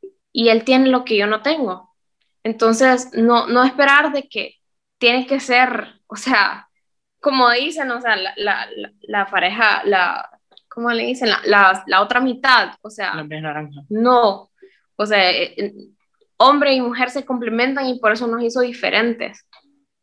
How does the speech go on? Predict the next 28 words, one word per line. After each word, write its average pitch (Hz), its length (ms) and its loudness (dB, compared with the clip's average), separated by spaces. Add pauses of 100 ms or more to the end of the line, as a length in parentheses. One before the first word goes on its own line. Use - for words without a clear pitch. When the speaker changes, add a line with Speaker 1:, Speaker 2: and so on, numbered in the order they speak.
Speaker 1:
Entonces, 214 640 2
también, 214 420 2
o 226 80 -8
sea, 208 240 -8
tener 202 460 0 (420)
bien 240 800 0
en 196 260 -6
cuenta 240 600 4
eso, 285 220 -6
de, 202 280 -4
eh, 180 420 -8
el 208 220 0
balance, 202 680 0
pues. - 380 -8 (640)
Sus 226 220 -6
cualidades 220 640 4
no 226 140 -4
son 233 140 -6
las 226 120 -4
mismas 233 280 -8
que 233 80 -8
las 208 140 -4
mías 233 260 0
y 240 80 -2
mis 208 200 -4
defectos, 226 840 -2
o 208 100 -12
sea, 190 340 -2